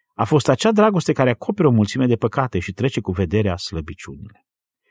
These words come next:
Așa cum am arătat, cred că biserica din Filip avea anumite slăbiciuni. Erau oameni.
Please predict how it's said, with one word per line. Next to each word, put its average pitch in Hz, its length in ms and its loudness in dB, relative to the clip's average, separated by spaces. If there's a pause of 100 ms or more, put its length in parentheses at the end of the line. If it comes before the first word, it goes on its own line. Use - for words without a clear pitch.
(120)
Așa 156 200 0
cum 202 180 4
am 139 120 8
arătat, 113 480 2
cred 202 240 0
că 139 120 0
biserica 110 420 0
din 92 160 0
Filip 107 360 0
avea 101 300 0
anumite 95 320 2
slăbiciuni. - 640 -12 (160)
Erau 104 420 0
oameni. 95 480 -4